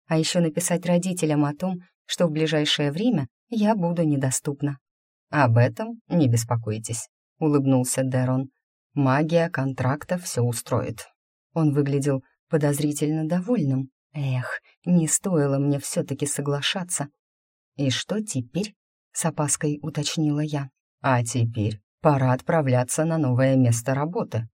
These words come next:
в таверну». Маг щелкнул пальцами, и воздух в кабинете задрожал. С каждой минутой он уплотнялся,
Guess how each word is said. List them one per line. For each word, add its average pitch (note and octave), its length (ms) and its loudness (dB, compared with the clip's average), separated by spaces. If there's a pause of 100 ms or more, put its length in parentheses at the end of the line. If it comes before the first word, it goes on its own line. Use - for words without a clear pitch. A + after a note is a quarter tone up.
(140)
в - 80 -20
таверну». A#2+ 640 0 (560)
Маг E3+ 380 0 (260)
щелкнул D#3+ 580 -2
пальцами, D3+ 580 0 (340)
и F3+ 120 2
воздух G#3 500 -2
в - 80 -18
кабинете C#3 680 -2 (180)
задрожал. D3 720 -2 (320)
С - 100 -8
каждой D#3 340 0
минутой E3 440 2
он D3 240 0 (140)
уплотнялся, D3+ 880 -2